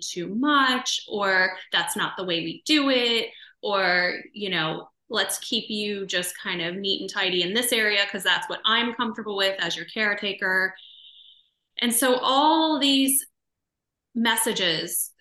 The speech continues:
that we get when we're really, really young that really shape us, even as full ass, full grown ass women, you know, where we're just, like, apologizing or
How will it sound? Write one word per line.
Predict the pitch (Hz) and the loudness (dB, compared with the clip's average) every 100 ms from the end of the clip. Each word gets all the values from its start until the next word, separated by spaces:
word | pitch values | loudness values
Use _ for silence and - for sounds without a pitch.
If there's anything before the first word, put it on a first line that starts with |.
| 220 | -6
that | 208 - | -4 -4
we | 196 | -6
get | 202 185 170 - | -2 0 0 -2
when | 208 196 | -6 -6
we're | 185 180 - | -4 -4 -6
really, | 226 262 311 269 | -6 0 0 2
really | 226 208 185 | 0 0 0
young | 180 175 170 - - - | 2 4 4 0 -8 -10
that | 202 196 - 202 | -4 -4 -4 -6
really | 233 285 311 | 0 4 4
shape | 277 - 196 220 - | 4 2 0 0 -2
us, | 180 - - - | -2 -2 -2 -2
even | 226 240 233 | 0 0 0
as | - 190 190 - | 0 -2 -2 -4
full | 208 202 202 - | -4 -2 -2 -2
ass, | 190 185 180 - - 214 _ _ _ _ - | -2 0 -2 -4 -6 -16 _ _ _ _ -2
full | 240 233 | 0 2
grown | 233 226 | 4 4
ass | 220 220 226 | 4 4 4
women, | 220 185 185 | 4 4 2
you | - | 2
know, | 220 202 202 | 4 4 2
where | 214 208 208 | 2 0 0
we're | 226 220 220 220 | 0 2 2 0
just, | 240 226 | -4 -2
like, | 214 202 | -2 -2
apologizing | 202 240 262 330 180 175 190 208 196 196 190 208 | -4 -2 -2 0 0 0 0 -4 -8 -8 -10 -2
or | 202 196 196 202 | 2 4 4 2